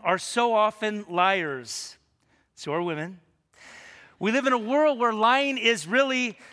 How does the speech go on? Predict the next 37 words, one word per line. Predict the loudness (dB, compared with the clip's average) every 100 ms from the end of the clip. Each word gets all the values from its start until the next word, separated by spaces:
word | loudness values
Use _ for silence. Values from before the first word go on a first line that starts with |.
| _
kinda | 2 2
normal, | 4 2 4 2 2
right? | 2 0 -2 _ _ _ -8
Some | 2 4 4
people | -2 -2 -2 0 0 0 0 0
are | 0
very | 4 4 4 2
hard | -6 0 2 2 -2
to | -6
believe. | -4 -4 -2 -2 -2 -6 -12 -20 _ _ -20 -6
And | -4 -2
so | 0 0
they | 2
have | 2 0 0
to | -4
attach | -4 -4 0 2 4 0 -8 -14 -16 _ _ _
words | -10 0 2 2 0 -6
to | -8 -4
their | -2 -2
statements | -4 -4 -4 -4 -6 -6 -6
or | -6
claims | -4 -2 -2 -4 -6
or | -8
promises | -2 0 0 -2 -4 -4 -4 -10 -18 -6
or | -4 0
vows | 4 4 2 -2
that | -8
they're | -6 -6
going | -4 -6
to | -6 -8
do | -6 -6 -2 -2 -2
for | -6
you | -8 -6 -4 -2
or | -2 -4
for | -6 -8
their | -8
company | -6 -6 -6 -8 -6 -6 -6